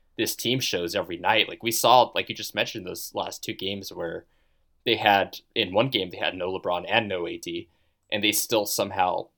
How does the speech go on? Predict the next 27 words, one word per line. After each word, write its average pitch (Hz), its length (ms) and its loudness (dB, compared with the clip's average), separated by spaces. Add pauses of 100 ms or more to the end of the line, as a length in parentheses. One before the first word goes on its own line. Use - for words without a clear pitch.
(480)
beat 110 220 -2
the 92 80 -2
Thunder, 117 360 0
who 85 320 -8 (160)
are 85 80 -8
a 92 40 -12
really 113 260 2
good 90 220 -4
team 113 340 2
and 85 180 -14
on 107 200 -2
the 98 100 -4
road. 98 360 0 (380)
Like, - 140 -6
that, 127 260 8
that 131 200 8
doesn't 139 240 2
happen 110 400 6
for 98 220 -4
teams 101 380 -8
who 98 100 -6
are 90 60 -6
kind 90 220 -6
of, 85 80 -10 (320)
like, 92 180 -6
weak-spirited 95 720 -2
and 82 200 -10